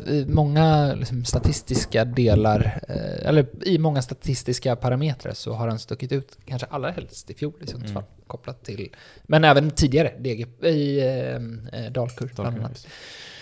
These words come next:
Speaker 2: Men vad är det för typ av spelare om vi slä-, släpper, liksom, statistiksnacket
Speaker 1: Det är
Speaker 2: på hur
Speaker 1: egentligen
Speaker 2: han är på
Speaker 1: ett,
Speaker 2: plan?
Speaker 1: ett bollvinnande rivjärn och
Speaker 2: Mm.
Speaker 1: en, eh, spelfördelande, eh,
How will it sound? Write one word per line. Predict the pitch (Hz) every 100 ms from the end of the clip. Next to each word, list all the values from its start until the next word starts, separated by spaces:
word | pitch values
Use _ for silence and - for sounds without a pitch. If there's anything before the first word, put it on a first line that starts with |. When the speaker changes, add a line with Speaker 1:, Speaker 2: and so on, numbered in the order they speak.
| -
Speaker 2:
Men | -
vad | 143
är | 139
det |
för | -
typ | 131
av |
spelare | 123 135 120 101
om |
vi | 104 98 - -
slä-, | - - - - - - -
släpper, | - - 117 110
liksom, | 107 101
statistiksnacket | - 143 - 143 - 139 123
Speaker 1:
Det | 120
är |
Speaker 2:
på | 175
hur |
Speaker 1:
egentligen | 208 202 - 180
Speaker 2:
han | 131
är | 127
på | -
Speaker 1:
ett, |
Speaker 2:
plan? | 139 104
Speaker 1:
ett | 107 151 151
bollvinnande | 185 160 143 160 175 170 170 170 160
rivjärn | 180 143 113 120 131 147 160 160
och | 131 -
Speaker 2:
Mm. | 87 139 135 131
Speaker 1:
en, | 127 127
eh, |
spelfördelande, | 123 - 139 123 110 104 - 123 127 120 120 120 123 123 127 120 120 113 120 - - _ -
eh, | -